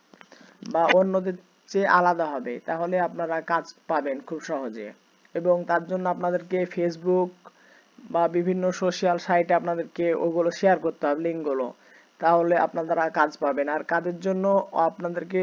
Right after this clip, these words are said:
all time, মানে মনে করেন ঘুমানোর আগে বা ঘুম থেকে উঠে কাজ check, কাজের আপনাদের profile check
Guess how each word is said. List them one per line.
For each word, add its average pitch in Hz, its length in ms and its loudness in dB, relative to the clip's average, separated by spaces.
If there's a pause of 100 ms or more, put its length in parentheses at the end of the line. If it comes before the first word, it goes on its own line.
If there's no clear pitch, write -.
(160)
all 175 120 6 (100)
time, 180 280 4
মানে 170 300 -4 (920)
মনে 170 200 -6
করেন 175 520 2 (500)
ঘুমানোর 175 400 0
আগে 170 340 4
বা 175 200 4
ঘুম 175 300 -4
থেকে 170 240 -2
উঠে 170 320 -2
কাজ 170 280 2
check, 170 180 -6 (360)
কাজের 170 280 0
আপনাদের 175 420 -2
profile 175 320 -2
check 160 180 -8